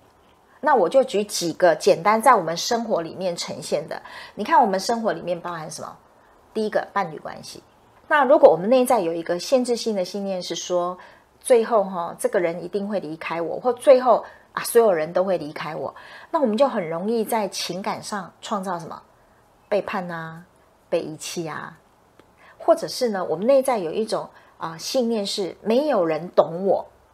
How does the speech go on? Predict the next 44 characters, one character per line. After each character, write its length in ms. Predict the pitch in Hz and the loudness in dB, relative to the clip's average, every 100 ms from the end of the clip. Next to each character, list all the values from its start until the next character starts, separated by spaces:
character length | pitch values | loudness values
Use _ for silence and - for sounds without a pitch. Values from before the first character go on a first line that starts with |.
| _ _ _ _ - | _ _ _ _ -2
那 80 | |
没 180 | 311 320 | 2 2
有 100 | 311 | 4
人 200 | 208 202 | 4 2
懂 160 | 214 220 | 2 2
我， 120 | 202 | 2
就 100 | 269 | 0
不 140 | 254 | 2
会 140 | 285 262 | 2 4
有 120 | 175 | 2
人 220 | 165 180 | 0 -2
欣 200 | 196 254 | -2 -2
赏 240 | 262 185 208 | -2 -4 -2
我、 160 | 165 | -4
赏 220 | - 151 139 | -4 -8 -6
识 240 | - 233 | 0 2
我， 200 | 175 107 - - - - | 2 0 -8 -16 -14 -2
那 160 | 254 | 0
我 120 | - | 0
就 100 | 240 | 2
会 140 | 220 214 | 4 2
经 200 | 214 208 | 0 -4
验 140 | 202 | -2
到 140 | 202 190 | -2 -2
在 120 | 208 | -2
工 220 | 190 190 | -2 -2
作 160 | 190 175 | -2 -2
上 240 | 180 165 | -4 -6
可 140 | - | -12
能 240 | 156 160 170 - - - | -12 -14 -16 -20 -20 -8
怀 200 | 135 160 | -6 -6
才 180 | - | -10
不 200 | 151 - - | -12 -16 -16
遇。 220 | - - _ _ _ _ _ _ _ _ _ _ - - | -14 -14 _ _ _ _ _ _ _ _ _ _ -20 -8
或 200 | - 339 | 4 4
者 140 | 170 | 4
是 140 | 147 226 | -4 -6
说， 280 | - 202 196 | -2 -2 -2
我 120 | 165 | -4
们 120 | 185 | -8
会 120 | 240 | -8
觉 160 | 226 175 | -6 -8
得， 40 | |
啊， 160 | - | -8